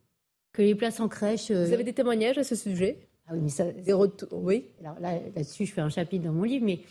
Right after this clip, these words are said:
Speaker 1: mais depuis, j'ai, j'ai des retours, euh, notamment, euh, dans le Pays Basque, on me dit, « Mais moi, j'ai pris un rendez-vous en février, euh, j'aurai le rendez-vous pour la demande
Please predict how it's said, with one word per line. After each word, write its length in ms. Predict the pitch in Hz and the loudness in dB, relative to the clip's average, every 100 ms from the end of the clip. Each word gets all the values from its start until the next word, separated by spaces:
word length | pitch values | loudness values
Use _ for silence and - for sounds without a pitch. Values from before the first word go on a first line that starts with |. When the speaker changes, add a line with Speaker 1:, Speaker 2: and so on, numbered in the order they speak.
| - _ | -20 _
Speaker 1:
mais 100 | 180 | -2
depuis, 360 | 175 196 285 277 | 0 0 0 0
j'ai, 340 | 214 180 185 | 2 2 2
j'ai 140 | 180 180 | 0 0
des 140 | 190 | 2
retours, 420 | 196 196 269 277 | 2 0 0 0
euh, 160 | 220 180 - - _ | 0 0 -4 -12 _
notamment, 500 | 185 185 196 226 240 | -8 -2 0 0 0
euh, 420 | 220 180 175 170 170 | 0 2 0 0 0
dans 120 | 180 | 0
le 60 | |
Pays 220 | 185 220 214 | 0 0 0
Basque, 300 | 226 233 - | 0 -4 -6
on 40 | 180 | -2
me 140 | 180 | 0
dit, « 120 | 185 | 0
Mais 100 | 208 | 0
moi, 240 | 196 240 277 | 0 0 -2
j'ai 140 | 220 | -2
pris 160 | - 226 | -4 -2
un 80 | 214 | 0
rendez-vous 340 | 214 220 220 | 0 0 0
en 80 | 233 | -2
février, 580 | 233 202 208 233 285 294 _ _ _ _ _ | -2 0 0 0 -2 -6 _ _ _ _ _
euh, 60 | 190 | 0
j'aurai 680 | 202 233 240 254 247 190 - - | 4 4 4 4 4 0 -4 2
le 120 | 190 | 4
rendez-vous 460 | 214 311 302 285 349 | 4 4 2 2 2
pour 180 | 262 | 2
la 120 | 214 190 | 2 4
demande 580 | 208 240 214 196 160 | 4 4 2 2 -2